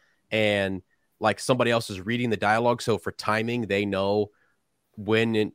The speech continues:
who's saying what, you know what I mean? All those sort of decisions are, are interesting, especially in a long take like that. You'd have to get that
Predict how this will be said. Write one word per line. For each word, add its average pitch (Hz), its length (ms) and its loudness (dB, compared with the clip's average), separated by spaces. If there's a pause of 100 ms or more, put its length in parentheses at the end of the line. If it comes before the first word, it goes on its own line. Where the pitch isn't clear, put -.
(140)
who's 113 260 -4
saying 104 400 0
what, 104 320 0
you 127 60 -4
know 139 60 -2
what 139 80 0
I 143 40 -2
mean? 143 140 2
All 135 220 4
those 143 220 2
sort 123 240 0
of 92 160 0
decisions 110 600 -2
are, 92 260 -2 (320)
are 101 140 4
interesting, 113 320 -2
especially 185 320 0
in 151 60 6
a 113 60 4
long 113 500 2 (460)
take 147 360 2
like 80 240 -10
that. - 260 -14
You'd 101 140 -4
have 113 140 0
to - 60 -4
get 107 200 -4
that 104 260 2